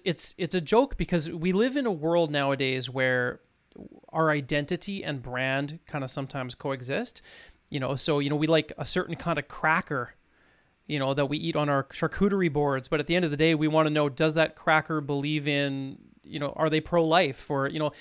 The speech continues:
it's, we can't support brand unless they represent something that we resonate with. And so we live in a world nowadays where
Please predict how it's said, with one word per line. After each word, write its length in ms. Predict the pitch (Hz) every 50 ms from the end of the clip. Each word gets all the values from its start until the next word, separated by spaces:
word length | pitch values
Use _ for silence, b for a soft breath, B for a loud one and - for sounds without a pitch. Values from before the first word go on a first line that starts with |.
| B B B B B
it's, 180 | - 175 - -
we 180 | - 175 160 190
can't 300 | - - 196 196 190 -
support 520 | - - 185 - - - 175 175 165 -
brand 640 | 139 143 143 151 165 160 147 135 131 127 127 123 - - _ _ _ _ _ _ _ _ _ _ _ _ - -
unless 340 | 147 151 135 143 139 127 -
they 400 | - - 143 131 127 127 127 117 _ _ _ _ _ _ -
represent 540 | 143 143 139 127 - 151 143 127 139 131 -
something 320 | - 156 135 - 147 135
that 160 | 135 135 -
we 140 | 139 143 147
resonate 480 | 143 139 151 151 147 147 147 143 135 -
with. 240 | 143 135 131 127 -
And 140 | - 156 -
so 140 | - 180 175
we 120 | 160 175
live 200 | 170 185 214 240
in 80 | 277 269
a 60 | 247
world 340 | 202 156 160 165 170 170 156
nowadays 580 | 156 151 147 143 143 139 147 139 139 135 123 135
where 360 | 127 135 135 135 135 135